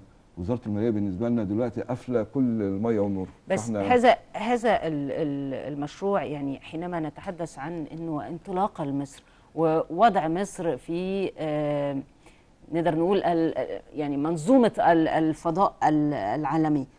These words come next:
Speaker 2: وإن هو ممكن يعيد ب-، بال-، بالكثير، ويعيد بالكثير كمان في مكانتها، كيف يمكن أن نرفضه؟
Speaker 1: إيه، الرؤية غير واضحة، الرؤية غير واضحة.
Speaker 2: لدى
Speaker 1: إحنا
Speaker 2: مين؟
Speaker 1: بعد
Speaker 2: لدى
Speaker 1: الثورة
Speaker 2: مين يا فندم؟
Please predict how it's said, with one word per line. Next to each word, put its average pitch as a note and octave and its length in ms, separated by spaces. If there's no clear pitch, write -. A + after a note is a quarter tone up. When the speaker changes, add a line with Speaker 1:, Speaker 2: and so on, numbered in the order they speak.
Speaker 2:
وإن E3+ 140
هو G#3 180
ممكن A3+ 380
يعيد E3+ 340
ب-، C#3+ 260
بال-، D3+ 360
بالكثير، F3+ 720
ويعيد E3+ 360
بالكثير F#3 340
كمان A3 240
في G3+ 180
مكانتها، D3+ 580
كيف G#3+ 140
يمكن A#3 260
أن D#3+ 120
نرفضه؟ D3+ 380
Speaker 1:
إيه، C3 220
الرؤية C3+ 240
غير C3 140
واضحة، B2 260
الرؤية C#3 260
غير C3 140
واضحة. A#2+ 260
Speaker 2:
لدى G#3+ 180
Speaker 1:
إحنا A3+ 120
Speaker 2:
مين؟ G3 180
Speaker 1:
بعد F3 260
Speaker 2:
لدى - 20
Speaker 1:
الثورة G#3+ 380
Speaker 2:
مين G#3+ 100
يا F#3 60
فندم؟ D3+ 300